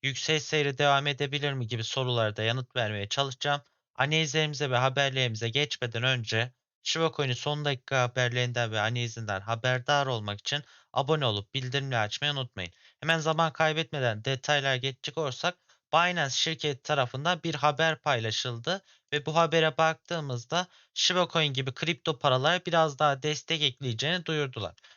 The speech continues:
Şimdi destek eklemek derken ne yapacaklar derseniz, Binance'ın kurucular, yani C E O'ları, geliştiricileri olsun, bildiği üzere Binance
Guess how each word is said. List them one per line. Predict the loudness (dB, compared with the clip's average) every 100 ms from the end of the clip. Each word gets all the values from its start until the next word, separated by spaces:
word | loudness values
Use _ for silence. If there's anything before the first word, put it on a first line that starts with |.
| _ _
Şimdi | -6 -4 2
destek | 2 2 0 0
eklemek | 0 -2 -4 -4 -2
derken | 0 0 2 -2 2
ne |
yapacaklar | 2 2 2 -2 0 2 2 2
derseniz, | 0 0 -2 -4 0
Binance'ın | 2 2 0 -4 -4 -8
kurucular, | -8 -4 -2 -2 2 2
yani | 4 2 0
C | -4 -6 -2
E | -2
O'ları, | 0 0 0 -2 -4
geliştiricileri | -2 -2 0 -2 -2 -4 -4 -2 0
olsun, | 0 0 -2 -10 -12 -20 -20 -8
bildiği | -4 0 0
üzere | 2 0 4
Binance | 4 4 0 -4